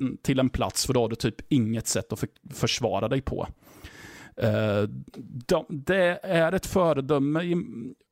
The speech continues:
dock att du kan snacka dig ur vissa encounters så att du inte måste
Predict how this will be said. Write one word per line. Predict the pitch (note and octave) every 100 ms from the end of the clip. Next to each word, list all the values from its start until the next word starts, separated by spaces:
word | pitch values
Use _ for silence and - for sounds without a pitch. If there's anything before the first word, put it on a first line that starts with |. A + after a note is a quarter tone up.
| -
dock | C#3+ E3+ - - -
att | D3 - -
du | C3+ D3
kan | - C#3+ B2 C3
snacka | - C#3+ C#3+ - - A2
dig | C3+
ur | D3 C3
vissa | C#3 C#3+ - -
encounters | B2+ C3+ - B2 A#2 - C3+
så | - - C3
att |
du | -
inte | B2+ -
måste | A2+ A#2 A#2+ B2+ - - - A#2+